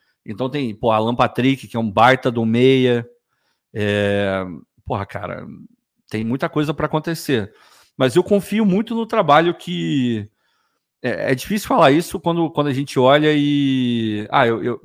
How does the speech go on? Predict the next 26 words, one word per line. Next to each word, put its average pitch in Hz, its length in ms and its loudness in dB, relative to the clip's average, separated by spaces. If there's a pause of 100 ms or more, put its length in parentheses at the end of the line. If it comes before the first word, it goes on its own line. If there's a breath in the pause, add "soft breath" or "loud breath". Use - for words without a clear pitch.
eu 117 180 -8
tá... - 220 -4 (520)
Daqui 117 240 -10
a 135 40 -16
pouco 165 160 -6
eu - 20 0
vou 170 80 0
voltar. 160 320 2
O 117 100 2
Marco 127 260 -2
tá 139 120 -2
falando 131 540 -4
bem 127 320 -4
dos 117 180 -6
outros 117 240 -6
times, 107 260 -10
né? 117 140 -6 (420 soft breath)
O 120 80 2
Red 117 220 4
Bull 131 180 0
sempre 151 240 -4
tem 156 100 -2
um 135 40 -2
time 139 180 -4
interessante 131 580 -2
também. 143 460 -4